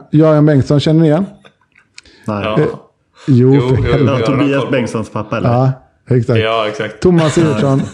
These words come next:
Speaker 2: <laughs>
Speaker 1: Magnus Weberg har jag berättat om också i podden någon gång, tror jag.
Speaker 2: Ja, det,
Speaker 1: Flest
Speaker 2: det har du
Speaker 1: mål
Speaker 2: gjort.
Speaker 1: i, i Drotts historia. Henrik Kex Andersson och Magnus Andersson. Tränare Ulf Schäfert.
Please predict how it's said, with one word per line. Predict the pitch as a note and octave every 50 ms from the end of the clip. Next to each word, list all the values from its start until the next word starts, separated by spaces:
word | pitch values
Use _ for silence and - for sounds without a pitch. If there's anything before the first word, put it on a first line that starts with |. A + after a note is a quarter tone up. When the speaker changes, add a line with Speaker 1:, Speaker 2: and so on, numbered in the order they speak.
| - G#3 - -
Speaker 2:
<laughs> | - - - - _ _
Speaker 1:
Magnus | - D3+ E3 F#3 F#3 F#3 F3 F3 E3+ - D#3+
Weberg | E3+ F3 F3 D#3+ C#3 C#3 C#3 D3 D#3 F#3 - - - _ _
har | C3+ C#3+ C#3
jag | C#3 C3+
berättat | C3+ C#3 C3+ C3 - C3 A#2
om | C3+ C3+ C3
också | B2+ A#2 - C3+
i | C3 B2+ C3 C#3 C#3 C#3 - - - - - - E3+ D3 C#3+
podden | C3+ B2+ C3 B2+
någon | C3 B2 B2 A#2
gång, | A#2 A#2 A#2+
tror | - - B2 B2
jag. | C#3+ D3+ - - - _ _ _ _ _ _ _ _ _ - -
Speaker 2:
Ja, | - G2+
det, | G#2 A2+ A#2 B2 B2 B2
Speaker 1:
Flest | D#3+ C#3+ A#2+ G#2
Speaker 2:
det | A2+ A#2
har | - - -
du | B2+
Speaker 1:
mål | B2 A#2+
Speaker 2:
gjort. | A#2+ A#2+
Speaker 1:
i, | A#2+ A#2+ B2 A#2+ B2 A#2+ A#2 A#2 B2 B2+ C3+
i | C3 B2 A#2 A#2 A#2+
Drotts | A#2 A#2+ A2+ - -
historia. | A#2 G#2+ - A#2+ G#2 G2+ - - - - - - - _ _
Henrik | D#3+ E3+ E3+ D#3+ D#3 E3 - - -
Kex | - F3 C#3+ - - -
Andersson | F3+ D3 C#3+ C3 G#2 C3+ B2 -
och | B2 G2 -
Magnus | C3 A#2+ A#2+ A2+ A2 G2+ A#2
Andersson. | A2+ G#2 F#2+ F2 G2 G2 - - - _ _
Tränare | - E3+ E3+ E3 D#3 D3 D#3+
Ulf | E3 D3+ C#3+ B2 -
Schäfert. | - D3 A#2 - - - G#2+ -